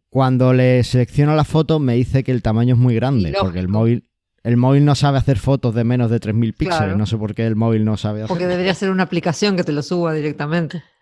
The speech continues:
Speaker 1: Claro, pero da igual, es que por JavaScript puedes redimensionar la foto.
Speaker 2: Sí, pero
Speaker 1: Lo
Speaker 2: eso
Speaker 1: sube.
Speaker 2: lo sabes tú. A ver, hombre, o bueno.
Speaker 1: Lo sé yo y el diseñador de la
Speaker 2: Sí,
Speaker 1: web.
Speaker 2: pero evidentemente no.
Speaker 1: Espero.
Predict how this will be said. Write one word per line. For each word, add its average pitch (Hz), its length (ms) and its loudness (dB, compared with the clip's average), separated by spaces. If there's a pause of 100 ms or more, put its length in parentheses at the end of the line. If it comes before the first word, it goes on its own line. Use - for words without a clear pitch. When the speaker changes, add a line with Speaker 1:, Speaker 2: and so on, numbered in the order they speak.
(300)
Speaker 1:
Claro, 110 320 -6
pero 110 240 -2
da 127 160 0
igual, 143 360 2
es - 160 -4
que 135 140 -2
por 110 200 -2
JavaScript 127 580 0
puedes 135 280 2
redimensionar 110 760 0
la 95 100 -4
foto. - 380 -8 (320)
Speaker 2:
Sí, 175 400 -2
pero 151 180 -2
Speaker 1:
Lo 151 60 0
Speaker 2:
eso 127 100 4
Speaker 1:
sube. 196 100 4
Speaker 2:
lo 170 60 4
sabes 151 280 0 (240)
tú. 185 380 4
A 135 80 2
ver, 151 200 4
hombre, 135 400 -2
o 160 200 2
bueno. 170 340 0 (220)
Speaker 1:
Lo 101 160 0
sé 143 220 4
yo 151 300 6
y 135 140 2
el 131 100 4
diseñador 123 540 2
de 131 100 2
la 101 100 0
Speaker 2:
Sí, - 100 6
Speaker 1:
web. - 100 6
Speaker 2:
pero 180 120 4
evidentemente 180 520 4
no. 190 400 2
Speaker 1:
Espero. 185 420 6